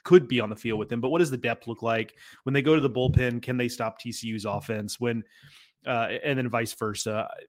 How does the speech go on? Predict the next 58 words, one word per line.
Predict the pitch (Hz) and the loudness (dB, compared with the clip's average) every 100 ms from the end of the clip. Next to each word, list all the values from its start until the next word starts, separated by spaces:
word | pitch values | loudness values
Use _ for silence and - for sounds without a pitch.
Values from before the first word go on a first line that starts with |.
| _ _ | _ _
I | - | -6
just, | 131 151 | -4 -2
I | 143 | 2
wanna | 156 156 | 2 2
see | 131 - 135 | 0 -4 -4
that | 117 123 | -4 -8
T-, | - 135 147 | -8 -6 -6
or | 123 | -6
U | 123 139 | -4 -4
C | - | 0
L | 123 117 | 0 2
A | 120 | -2
just | 113 - | -4 -8
kind | 117 113 | -6 -6
of | 110 101 - _ _ _ _ _ _ _ - | -6 -10 -18 _ _ _ _ _ _ _ 0
looks | 214 214 - | 2 2 2
like | 160 - | 0 2
they | 147 | 2
deserve | 135 120 131 143 107 | 2 2 2 2 0
to | 127 | -2
be | 131 | 0
kind | 127 131 | 2 0
of | 123 | 0
in | 120 | 0
that | 120 | -2
same | - 123 117 135 | -2 -2 0 4
realm, | 160 143 135 135 - - - - | 8 8 6 0 -10 -20 -20 -8
um, | 127 123 120 120 123 | 0 2 2 -2 -6
to | 131 | -4
give | 135 | 0
us | 127 123 | 0 0
more | 127 | -4
sign | 117 127 117 | -2 -2 -2
that, | 117 | -4
hey, | 104 117 | -4 -4
this | 120 117 | -4 -4
is, | 107 - | -8 -6
this | 143 160 | -2 0
is | 139 | 0
a | |
program | 139 135 123 | 2 2 0
that's | 117 | -4
gonna | - 117 104 _ _ _ _ _ | -6 -8 -8 _ _ _ _ _
get | 151 | -2
back | 127 131 | 0 -2
on | 123 | -2
its | 107 - | -6 -8
feet | - 113 | -4 -2
after | 107 104 110 | -2 -4 -4
last | 107 110 | -4 -6
year | - 107 | -8 -8
just | 104 - | -8 -8
being | 120 110 | -6 -6
a | 107 | -6
really | 113 113 | -6 -6
weird | 104 110 107 | -6 -6 -6
shell | 101 - 110 110 | -6 -6 -4 -4
of, | 101 | -6